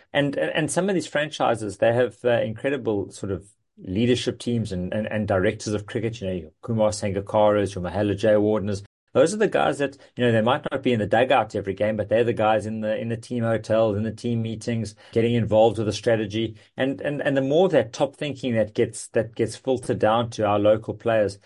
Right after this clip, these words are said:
to the overseas players even, will just make for a better product and better cricketers. So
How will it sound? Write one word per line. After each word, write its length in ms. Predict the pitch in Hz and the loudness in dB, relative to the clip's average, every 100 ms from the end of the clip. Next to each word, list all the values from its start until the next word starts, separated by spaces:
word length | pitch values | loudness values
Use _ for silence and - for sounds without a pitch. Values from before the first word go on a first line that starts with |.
| - | -10
to 120 | 117 | 2
the 80 | 120 | 4
overseas 480 | 127 135 123 156 185 | 6 4 0 -2 -2
players 260 | 143 110 | 2 2
even, 260 | 107 101 98 | 2 -6 -6
will 120 | 107 | -6
just 200 | 107 139 | -6 -2
make 220 | 135 131 | 0 0
for 100 | - | 2
a 60 | 107 | 0
better 220 | 107 98 | 4 2
product 400 | 95 98 92 90 | 2 0 -2 -4
and 100 | 87 | -6
better 160 | 98 90 | -4 -4
cricketers. 480 | - 87 82 85 - | -6 -10 -10 -10 -4
So 240 | 92 90 | 0 0